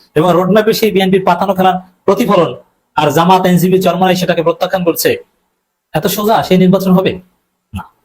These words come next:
এটা হবে না, এটা হতে পারবে না। তো দর্শক, এই জন্যই আমরা বলছি যে বাংলাদেশে জামাত, চরমনাই, এনসিপি-কে বাদ দিয়ে কোনো নির্বাচন সম্ভব নয়। কাকে নিয়ে নির্বাচন করবেন? আওয়ামী লীগকে ভারত থেকে ধরে এনে নির্বাচন করবেন? এর অর্থ বাংলাদেশে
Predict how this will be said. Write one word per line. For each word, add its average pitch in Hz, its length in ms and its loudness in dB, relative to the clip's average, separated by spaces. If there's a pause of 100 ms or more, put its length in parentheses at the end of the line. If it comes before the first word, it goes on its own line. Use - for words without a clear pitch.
(160)
এটা 147 180 -2
হবে 175 140 0
না, 262 100 0
এটা 165 160 -4
হতে 123 180 -4
পারবে 82 200 -4
না। 80 60 -12 (1500)
তো - 60 -4
দর্শক, 240 200 2 (100)
এই 185 80 0
জন্যই 226 220 2
আমরা 180 180 2
বলছি 131 220 -2 (120)
যে 147 80 4 (160)
বাংলাদেশে 151 480 0
জামাত, 151 380 0
চরমনাই, 147 400 -2
এনসিপি-কে 131 380 -4
বাদ 113 200 -2
দিয়ে 131 140 -4 (480)
কোনো 147 120 0
নির্বাচন 151 380 -2 (100)
সম্ভব 123 280 -4 (100)
নয়। 87 160 -4 (480)
কাকে - 220 -2
নিয়ে 202 180 2
নির্বাচন 139 300 0
করবেন? 110 220 0 (220)
আওয়ামী 156 280 0
লীগকে 175 220 0
ভারত 156 220 0
থেকে 165 180 4
ধরে 143 120 4
এনে 175 200 0
নির্বাচন 165 340 0
করবেন? 185 220 0 (1080)
এর 185 140 2
অর্থ 226 140 -4 (1300)
বাংলাদেশে 196 520 0